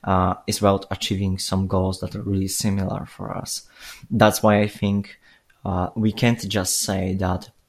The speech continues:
our morality is subjective and we do whatever we want to, because our morality has to line up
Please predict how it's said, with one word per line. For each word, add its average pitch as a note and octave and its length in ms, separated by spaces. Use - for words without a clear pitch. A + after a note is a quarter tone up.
our G#2 140
morality G2+ 520
is F#2+ 100
subjective G2+ 580
and G2 180
we G2 120
do F#2+ 280
whatever G#2+ 340
we G2 140
want G#2 420
to, F2+ 280
because G2+ 580
our G2+ 180
morality G2 760
has - 280
to G2+ 80
line G2 360
up G2+ 300